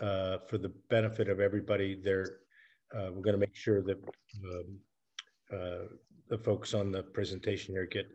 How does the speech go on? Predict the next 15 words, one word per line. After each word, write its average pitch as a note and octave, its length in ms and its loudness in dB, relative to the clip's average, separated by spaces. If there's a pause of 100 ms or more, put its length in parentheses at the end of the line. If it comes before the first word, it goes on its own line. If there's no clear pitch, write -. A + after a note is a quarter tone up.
(560)
your G2 160 4
information, F#2+ 760 -2 (220)
uh, F2+ 460 -6 (240)
the, G2+ 180 -2 (280)
the G2 100 -2
registration F#2+ 720 -2
information. F#2 640 -6
So F#2 320 -4 (220)
we'll A#2 160 8
put A2+ 180 8
everybody F#2+ 480 2
in F2 120 -6
touch - 360 -4
for - 80 -10
sure. F#2 460 -2